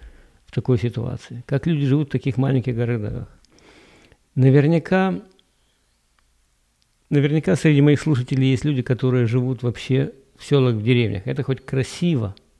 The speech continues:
это хоть красиво выглядит. А есть люди, которые живут в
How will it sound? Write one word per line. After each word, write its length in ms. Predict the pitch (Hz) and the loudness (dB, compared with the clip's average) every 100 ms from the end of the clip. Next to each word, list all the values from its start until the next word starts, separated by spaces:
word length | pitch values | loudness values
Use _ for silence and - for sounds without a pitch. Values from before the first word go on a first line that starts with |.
| _ _ _ _ _ _ - | _ _ _ _ _ _ -6
это 180 | 139 131 | -4 -2
хоть 200 | 131 - | -4 -2
красиво 420 | 123 - 139 123 | -6 0 0 2
выглядит. 460 | 117 131 110 92 - _ _ - - - | 2 0 0 -6 -14 _ _ -20 -20 -4
А 80 | 123 | 0
есть 100 | 135 | 2
люди, 140 | 196 | 2
которые 280 | 165 156 143 | 0 0 0
живут 400 | 131 147 151 - - | 0 0 -2 -6 -12
в 240 | 139 123 | -8 -8